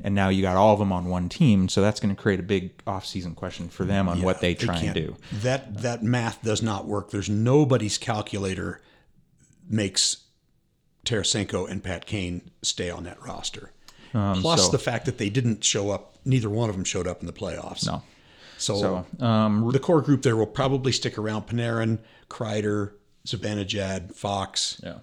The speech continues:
Speaker 2: They got, they've got good pieces and, and a great goaltender. I am such a fan of Gerard Gallant.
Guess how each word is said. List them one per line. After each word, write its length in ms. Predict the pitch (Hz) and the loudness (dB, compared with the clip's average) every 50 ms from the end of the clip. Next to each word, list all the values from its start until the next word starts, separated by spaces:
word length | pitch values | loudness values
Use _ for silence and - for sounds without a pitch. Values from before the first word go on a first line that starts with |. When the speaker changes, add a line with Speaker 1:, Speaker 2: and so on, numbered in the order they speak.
| - - | -14 -10
Speaker 2:
They 140 | - 110 110 | -8 -4 -4
got, 240 | 135 127 113 - - - | -2 -4 -4 -6 -10 -12
they've 440 | - 117 117 104 101 117 104 98 | -12 -10 -8 -4 -2 -2 -2 0
got 280 | 110 143 147 147 139 123 | 0 0 0 0 0 0
good 220 | 120 135 113 98 | 0 0 0 0
pieces 480 | - 117 117 110 104 - 117 101 95 - | -2 -4 -2 -2 -2 -2 -2 -2 -2 -2
and, 320 | 104 104 104 104 110 - - - | -2 -2 -2 -2 -2 -4 -6 -6
and 140 | 104 101 101 | -6 -6 -6
a 40 | 92 | -6
great 280 | - 113 101 98 - | -4 -4 -4 -4 -4
goaltender. 500 | - 110 107 104 - - 107 101 101 101 - - - - - | -4 -6 -6 -4 -6 -6 -6 -6 -6 -8 -10 -14 -20 -14 -8
I 120 | 101 101 | -6 -6
am 140 | 95 90 - | -6 -4 -4
such 480 | - - - - - 139 147 - - | -2 2 2 2 2 2 0 -2 -4
a 60 | 131 120 | -6 -6
fan 320 | - - 143 131 131 131 | -6 -6 -6 -4 -4 -4
of 100 | 123 110 | -4 -4
Gerard 360 | - 135 123 123 123 120 110 | -4 -4 -4 -4 -4 -4 -4
Gallant. 460 | 117 113 113 113 127 135 160 - - | -4 -4 -4 -2 -2 -2 -4 -4 -8